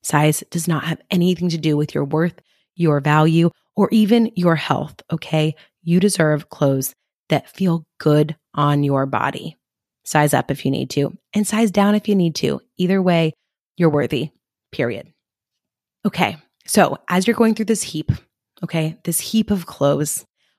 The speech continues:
one by one, putting things back into your closet, I want you to notice how it feels looking at your closet, knowing that every single thing on the rack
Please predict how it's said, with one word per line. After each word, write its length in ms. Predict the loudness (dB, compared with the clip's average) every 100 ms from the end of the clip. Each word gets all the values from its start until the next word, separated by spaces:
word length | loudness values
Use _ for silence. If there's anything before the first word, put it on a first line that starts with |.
| _
one 240 | 2 4
by 180 | 4 2
one, 300 | 0 -2 -2
putting 260 | -2 -2 0
things 200 | -2 -2
back 200 | -2 -2
into 120 | -2
your 100 | -2
closet, 460 | -2 -2 -2 -4 -8 _ _ _ -2
I 80 |
want 260 | 0 0 0
you 60 | 2
to 100 | 2
notice 540 | 2 0 -2 -2 -6 -12
how 320 | -8 0 0
it 100 | 0
feels 400 | -2 -2 0 -4 -8
looking 680 | -4 2 2 0 -2 -2 -4 -6
at 120 | -6
your 100 | -6
closet, 480 | -6 -2 -2 -2 -4 -6 _ 0
knowing 240 | 2 4
that 160 | 2 0
every 160 | 0 0
single 240 | 0 0
thing 160 | 0 -2
on 100 | -2
the 120 | 0
rack 320 | 0 0